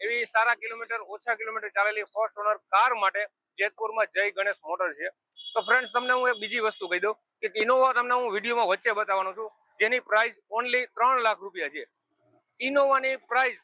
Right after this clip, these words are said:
ત્રણ લાખ રૂપિયા. તો વીડિયો પૂરો જોજો, એન્જોય કરો બધી ગાડીનો રિવ્યુ. તો let's start the video. ચલો ફ્રેન્ડ્સ, હું કે ડી મોટો, જય ગણેશ મોટર જેતપુરમાં. અમારી સાથે શ્યામભાઈ. કેમ છે ભાઈ?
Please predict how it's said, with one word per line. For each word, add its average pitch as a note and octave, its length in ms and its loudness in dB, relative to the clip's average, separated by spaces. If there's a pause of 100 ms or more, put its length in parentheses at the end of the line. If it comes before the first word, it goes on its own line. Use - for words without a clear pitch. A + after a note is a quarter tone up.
(120)
ત્રણ C4+ 240 2
લાખ A#3+ 200 2
રૂપિયા. G3+ 220 -12
તો E3+ 100 -8
વીડિયો A3+ 260 -4
પૂરો B3+ 240 0
જોજો, A3 280 -4 (340)
એન્જોય A#3+ 340 0
કરો A3+ 200 0
બધી G3+ 220 -2
ગાડીનો F#3 380 -2
રિવ્યુ. F#3+ 340 -6 (400)
તો F#3+ 60 -6
let's G3+ 300 0
start G#3 200 0
the A3 140 -2 (220)
video. F3+ 200 -6 (420)
ચલો C4+ 180 -4
ફ્રેન્ડ્સ, C#4+ 260 0 (160)
હું A3 200 2
કે G#3+ 160 0
ડી A3 120 2
મોટો, G3+ 260 2 (260)
જય G3+ 140 2
ગણેશ G#3+ 240 0
મોટર G3 300 -2
જેતપુરમાં. F3 500 0
અમારી F#3+ 200 2
સાથે G3+ 280 -2
શ્યામભાઈ. G3+ 400 0
કેમ A#3+ 180 -6
છે A3 100 0
ભાઈ? F3 180 2